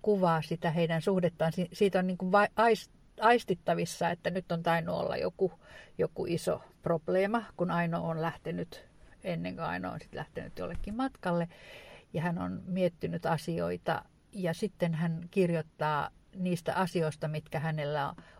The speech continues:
on tärkeitä, se heidän suhteensa, heidän perheensä, lapset ja heidän suhteensa ja se,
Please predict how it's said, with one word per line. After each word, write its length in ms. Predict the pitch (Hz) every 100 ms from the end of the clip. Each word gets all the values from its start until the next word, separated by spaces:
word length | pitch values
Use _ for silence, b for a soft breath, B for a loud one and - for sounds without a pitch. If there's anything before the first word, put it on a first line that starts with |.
| -
on 160 | 165 165
tärkeitä, 800 | 196 180 170 - 180 180 160 156
se 180 | - 175 175
heidän 400 | 202 185 151 147
suhteensa, 880 | 220 220 - - 175 185 - 247 214
heidän 320 | 196 165 160 160
perheensä, 800 | 214 208 190 202 202 202 - 247 - B B B B B
lapset 720 | 196 202 - - 214 - - b b b b b 196
ja 60 |
heidän 260 | 190 208 202
suhteensa 720 | 262 247 - 185 175 175 175 - 185
ja 80 |
se, 320 | 180 - 220